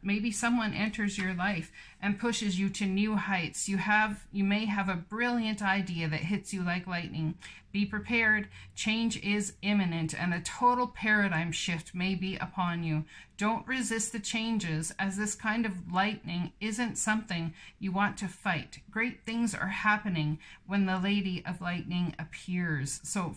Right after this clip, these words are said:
fantastic things are happening for you. Now, as a challenger, you may feel challenged by the fantastic things because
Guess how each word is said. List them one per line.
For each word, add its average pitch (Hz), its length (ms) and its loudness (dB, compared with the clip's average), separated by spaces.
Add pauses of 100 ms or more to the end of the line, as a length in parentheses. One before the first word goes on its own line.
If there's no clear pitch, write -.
(100)
fantastic 220 920 2
things 180 360 0
are 185 100 2
happening 170 800 0 (680)
for 214 300 4
you. 170 340 2
Now, 180 380 4
as 214 180 2
a 214 60 2
challenger, 208 720 4
you 185 180 2
may 202 180 8
feel 202 280 2
challenged 220 720 4
by 170 160 4
the 165 80 -2
fantastic 175 800 2
things 170 320 -2
because 185 560 0